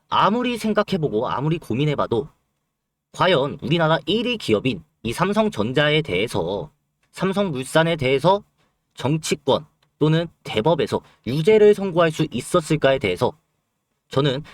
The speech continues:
무죄가 당연하다고 생각했고 사실상 그로 인해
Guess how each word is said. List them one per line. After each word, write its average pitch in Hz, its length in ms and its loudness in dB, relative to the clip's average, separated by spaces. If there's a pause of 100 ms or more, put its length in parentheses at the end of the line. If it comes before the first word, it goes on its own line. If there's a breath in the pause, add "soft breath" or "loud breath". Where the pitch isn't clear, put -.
(140 loud breath)
무죄가 165 600 2
당연하다고 147 680 -2
생각했고 143 500 -2 (260 loud breath)
사실상 165 500 -2
그로 160 280 4
인해 117 220 -2